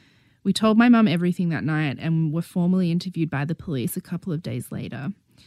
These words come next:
I remember we still tried to tone the whole thing down, though, which in hindsight I know came from humiliation.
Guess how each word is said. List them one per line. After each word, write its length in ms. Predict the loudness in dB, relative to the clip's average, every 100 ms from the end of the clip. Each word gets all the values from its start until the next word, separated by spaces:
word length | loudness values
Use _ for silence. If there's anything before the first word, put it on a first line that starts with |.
| _ _ _
I 40 | 4
remember 300 | 6 6 4
we 120 | 0
still 240 | -2 -4
tried 240 | -2 -6 -6
to 60 | -4
tone 260 | 0 2
the 80 | 2
whole 160 | -2 -4
thing 220 | -4 -2
down, 340 | 0 2 4
though, 200 | 2 0
which 280 | -2 -4 -6
in 180 | -2 -4
hindsight 680 | -2 0 0 0 -4 -4 -4
I 140 | -2
know 360 | 0 0 -2 -4
came 260 | -4 -6
from 200 | -4 -4
humiliation. 920 | -2 -2 -4 -4 -6 -8 -8 -6 -8